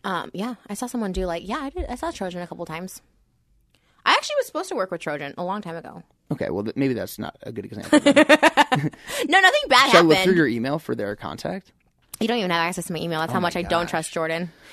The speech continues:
Speaker 1: He has access to everybody's
Speaker 2: <sighs>
Speaker 1: email.
Speaker 2: So true. No passwords, no email. I think that's where we should move towards in the next six months.
Speaker 1: Maybe if you're my co-host for the next six months on every episode, then I'll give you my passwords to my bank if you want. I don't care.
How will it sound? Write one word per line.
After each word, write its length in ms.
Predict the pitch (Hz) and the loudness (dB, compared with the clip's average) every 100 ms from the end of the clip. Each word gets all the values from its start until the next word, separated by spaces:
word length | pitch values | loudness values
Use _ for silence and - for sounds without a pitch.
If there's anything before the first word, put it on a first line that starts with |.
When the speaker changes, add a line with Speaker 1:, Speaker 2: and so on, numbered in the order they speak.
| - | 0
Speaker 1:
He 100 | 247 | 2
has 120 | 269 | 4
access 240 | 233 - | 2 2
to 100 | - | 0
everybody's 360 | 180 - 185 180 | 0 2 0 0
Speaker 2:
<sighs> 60 | 185 | 2
Speaker 1:
email. 240 | 247 254 | 6 8
Speaker 2:
So 120 | 254 | 8
true. 380 | 139 147 151 139 - - 131 | 4 2 2 2 -4 -6 4
No 180 | 160 | 6
passwords, 540 | 175 156 160 - 131 123 | 6 4 0 0 -2 0
no 200 | 127 127 | 0 0
email. 260 | 123 90 87 - - - _ _ _ | -2 -4 -8 -12 -16 -20 _ _ _
I 100 | 139 | 2
think 160 | 170 233 | 4 2
that's 160 | 240 - | 2 4
where 120 | 180 | 4
we 100 | 156 | 4
should 180 | 139 113 | 2 -2
move 240 | 123 117 | -4 -4
towards 600 | - 104 85 101 - - _ _ _ _ | -6 -6 -6 -8 -14 -20 _ _ _ _
in 80 | 143 | 0
the 80 | 147 | 4
next 300 | 147 - - | 4 0 0
six 240 | 170 - | -2 0
months. 440 | 135 87 - - - - - | -2 -4 -8 -16 -16 -18 -6
Speaker 1:
Maybe 280 | 262 262 294 | -2 -2 -2
if 80 | 294 | 0
you're 140 | 269 | 0
my 100 | 240 | 0
co-host 360 | 247 226 202 - | 0 0 0 -2
for 80 | 185 | -4
the 60 | |
next 160 | 170 - | -4 -4
six 160 | 170 185 | -6 -4
months 180 | 160 | -4
on 80 | 180 | -4
every 220 | 170 175 | -4 -2
episode, 500 | 165 165 - 143 147 147 - _ | -2 -4 -6 -4 -6 -8 -20 _
then 120 | 190 | 2
I'll 140 | 190 190 | 2 2
give 160 | 185 | -2
you 80 | 180 | -4
my 100 | 165 | -6
passwords 540 | 170 165 - 156 156 - | -4 -6 -4 -6 -6 -6
to 100 | 170 | -4
my 120 | 151 | -2
bank 280 | 156 147 151 | -2 -4 -6
if 100 | 156 | -8
you 100 | 147 | -6
want. 160 | 147 | -4
I 60 | 151 | -6
don't 100 | 156 | -8
care. 260 | 156 147 | -10 -12